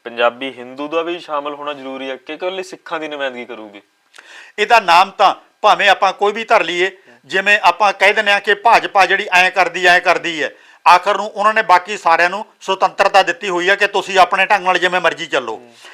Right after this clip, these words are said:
Speaker 2: ਹਿੰਦੂ ਹੋ ਕੇ ਵੀ ਹੋਰ ਪਾਰਟੀਆਂ ਵਾਲੇ ਉਹ ਭਾਜਪਾ ਦੇ ਵਿਰੋਧੀ ਵੀ ਬਹੁਤ ਨੇ।
Speaker 1: ਹੂੰ।
Speaker 2: ਕਾਂਗਰਸ ਵੀ ਤਾਂ ਹਿੰਦੂਆਂ ਦੀ ਪਾਰਟੀ ਹੈ।
Speaker 1: ਹੂੰ।
Speaker 2: ਤੇ ਉਧਰ ਮਹਾਰਾਸ਼ਟਰ ਦੇ ਵਿੱਚ ਜਾਂ ਆ ਝਾਰਖੰਡ ਦੇ ਵਿੱਚ
Speaker 1: ਹੂੰ।
Speaker 2: ਜਿਹੜੇ ਦੱਖਣੀ ਸੂਬੇ ਨੇ ਉਹਨਾਂ ਦੇ ਵਿੱਚ ਜਾਂ ਬੰਗਾਲ 'ਚ ਮਮਤਾ ਬੈਨਰਜੀ ਹੈ,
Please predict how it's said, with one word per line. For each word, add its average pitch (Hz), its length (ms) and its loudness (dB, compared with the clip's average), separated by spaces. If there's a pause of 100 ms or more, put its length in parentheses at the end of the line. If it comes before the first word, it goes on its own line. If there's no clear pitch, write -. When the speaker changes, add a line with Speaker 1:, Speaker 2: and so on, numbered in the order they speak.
(260)
Speaker 2:
ਹਿੰਦੂ 196 340 -2
ਹੋ 202 180 4
ਕੇ 214 200 0
ਵੀ 190 260 -6 (280)
ਹੋਰ 220 200 6
ਪਾਰਟੀਆਂ 208 500 4
ਵਾਲੇ 170 280 4 (280)
ਉਹ 220 80 2
ਭਾਜਪਾ 214 420 2
ਦੇ 190 80 2
ਵਿਰੋਧੀ 202 340 0
ਵੀ 202 120 -6
ਬਹੁਤ 196 240 4
ਨੇ। 185 120 -4
Speaker 1:
ਹੂੰ। - 360 -14
Speaker 2:
ਕਾਂਗਰਸ 175 380 2
ਵੀ 214 120 -2
ਤਾਂ 226 120 2
ਹਿੰਦੂਆਂ 196 300 -2
ਦੀ 233 80 -6
ਪਾਰਟੀ 202 460 0
ਹੈ। 185 60 -2
Speaker 1:
ਹੂੰ। - 240 -18 (380)
Speaker 2:
ਤੇ 220 120 6
ਉਧਰ 220 420 2 (180)
ਮਹਾਰਾਸ਼ਟਰ 190 600 4
ਦੇ 214 140 4
ਵਿੱਚ 190 320 -2 (340)
ਜਾਂ 202 260 4
ਆ 202 140 6
ਝਾਰਖੰਡ 202 540 4
ਦੇ 220 120 6
ਵਿੱਚ 196 240 -6
Speaker 1:
ਹੂੰ। - 420 -8
Speaker 2:
ਜਿਹੜੇ 208 220 2
ਦੱਖਣੀ 208 380 0
ਸੂਬੇ 202 320 2
ਨੇ 214 120 2
ਉਹਨਾਂ 240 260 0
ਦੇ 226 120 2
ਵਿੱਚ 180 360 -4 (240)
ਜਾਂ 208 180 4
ਬੰਗਾਲ 190 420 6
'ਚ 196 120 -10
ਮਮਤਾ 202 340 2
ਬੈਨਰਜੀ 196 540 0
ਹੈ, 165 180 -2